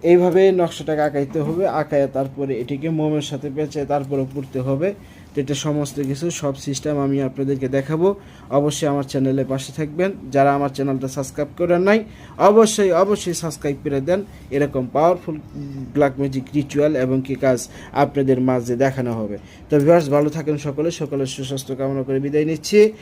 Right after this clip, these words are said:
আর একটা কথা, কেউ যদি যোগাযোগ করতে চান, জিরো ওয়ান সিক্স টু সেভেন নাইন জিরো ফোর এইট ডাবল ফোর, সরাসরি নাম্বারে যোগাযোগ করবেন, কথাবার্তা বলবেন, আমি আপনার কাজ করে দিতে বাধ্য। আমার কাজের হাজিরা দেখার খরচ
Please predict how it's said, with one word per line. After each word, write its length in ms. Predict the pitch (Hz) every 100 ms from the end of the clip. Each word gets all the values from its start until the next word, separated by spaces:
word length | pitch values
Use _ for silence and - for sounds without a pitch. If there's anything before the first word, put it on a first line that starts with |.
| - -
আর 140 | 156
একটা 220 | 156 151 139
কথা, 340 | 139 156 185
কেউ 200 | 190 160
যদি 220 | 147 147
যোগাযোগ 400 | 143 151 151 151
করতে 300 | 151 135 156
চান, 260 | 147 180 196 - - - 131
জিরো 200 | 151 165
ওয়ান 160 | 160
সিক্স 300 | 147 175 175
টু 180 | - 185
সেভেন 400 | 175 156 147 175
নাইন 320 | 165 143 147
জিরো 220 | 147 151 143
ফোর 240 | 143 143 139
এইট 340 | 139 143 - 143
ডাবল 260 | 156 160
ফোর, 200 | 147 117 - - - -
সরাসরি 380 | 175 175 165
নাম্বারে 320 | 160 156 156 151
যোগাযোগ 380 | 151 156 143
করবেন, 300 | 139 156 170
কথাবার্তা 480 | 165 156 151 143 151
বলবেন, 340 | 151 170 196 220 - - -
আমি 240 | 135 151 151
আপনার 300 | 143 - 143
কাজ 240 | 151 151
করে 220 | - 147
দিতে 240 | 139 131 131
বাধ্য। 340 | 127 127 123
আমার 320 | 113 127 143 135
কাজের 240 | 156 147
হাজিরা 360 | 131 147 160 160
দেখার 300 | 147 139 131
খরচ 420 | 156 160 190 180